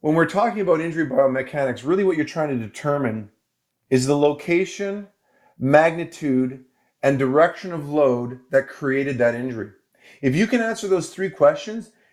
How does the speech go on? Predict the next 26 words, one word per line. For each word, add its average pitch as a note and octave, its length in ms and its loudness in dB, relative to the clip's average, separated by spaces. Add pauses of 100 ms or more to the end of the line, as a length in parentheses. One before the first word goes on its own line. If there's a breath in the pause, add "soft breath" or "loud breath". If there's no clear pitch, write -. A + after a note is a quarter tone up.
you D#3+ 240 2
know E3 220 4
a B2 80 2
hell E3+ 680 2
of C#3 100 -4
a C3 40 -2
lot C3 420 0
about A#2 220 -4
what A#2+ 160 -4
happened B2 480 -4 (320 soft breath)
in A#2+ 140 2
that - 380 2 (120)
particular B2 580 -4
incident. A2 380 -8 (1400 loud breath)
And, C3 460 2 (100)
and C3 260 -4
that F3+ 400 4
really D#3 500 2
is C3+ 200 -2
the C3 80 -4
crux - 840 0 (320 soft breath)
of A#2+ 140 4
what C3+ 160 4
we B2 120 0
get B2+ 280 2
at. G2+ 260 -2